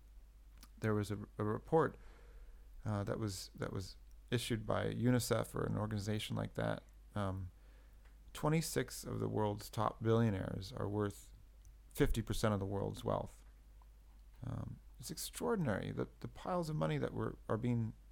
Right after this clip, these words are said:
accumulated in our time are beyond imagining. Um, so we have to figure out a way to imagine the present and our, the world around us. And so I asked writers if they would write about what New York feels like now, what the, what New York feels like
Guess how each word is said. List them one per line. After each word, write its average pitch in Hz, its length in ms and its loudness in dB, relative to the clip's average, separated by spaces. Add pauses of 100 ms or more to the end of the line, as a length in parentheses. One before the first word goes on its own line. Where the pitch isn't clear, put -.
accumulated 120 640 2
in - 80 0
our 107 120 4
time 131 440 -2 (680)
are 117 60 4
beyond 135 300 8
imagining. 120 520 6 (680)
Um, 98 260 0
so 120 120 -2
we 123 60 4
have 131 100 2
to - 80 -10
figure 127 280 0
out 123 100 4
a 117 40 2
way 104 200 4
to - 160 -2
imagine 92 600 0 (240)
the - 80 -8
present 101 520 0
and 92 140 0
our, 90 260 0
the 101 80 -4
world 101 220 0
around 95 320 0
us. 104 220 -6
And 98 120 -2
so 110 120 4
I 110 100 10
asked 120 300 6
writers 101 500 4 (680)
if 104 160 -4
they 110 140 4
would 107 220 0
write 110 180 10
about 90 260 4
what - 180 0
New 107 100 2
York 101 340 2 (560)
feels 180 260 2
like - 200 0
now, - 220 -2
what 107 180 -4
the, - 120 -4 (200)
what 135 220 2
New 131 80 4
York 120 280 8 (580)
feels 113 280 6
like 98 260 0